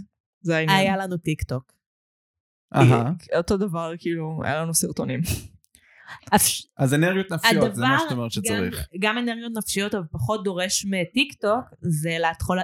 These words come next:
Speaker 2: להתחיל, להתחול, להתחיל לעשות,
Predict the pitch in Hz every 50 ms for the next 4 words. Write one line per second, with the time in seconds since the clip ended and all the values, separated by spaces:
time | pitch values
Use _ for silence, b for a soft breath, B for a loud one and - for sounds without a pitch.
0 | - - 175 175 165 - - 202 180 175 165 - _ _ _ _ _ _ _ _
1 | _ - 151 143 139 127 - - 143 147 151 151 - B B B B B B B
2 | 185 170 170 175 - - - 202 196 202 202 196 - - 196 190 190